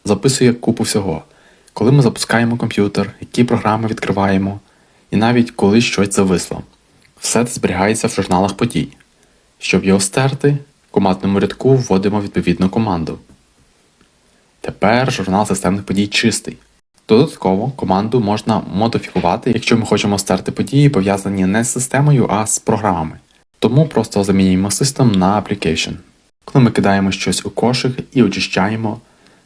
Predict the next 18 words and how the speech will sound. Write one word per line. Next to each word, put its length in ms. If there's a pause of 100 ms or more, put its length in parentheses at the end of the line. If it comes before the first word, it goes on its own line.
здається, 540
що 200
все, 320 (320)
файлик 380
зник. 380 (640)
Але 180
насправді 580
він 80
залишається 580
на 80
диску, 480 (140)
поки 240
поверх 420
нього 400
не 100
запише 360
щось 280
нове. 280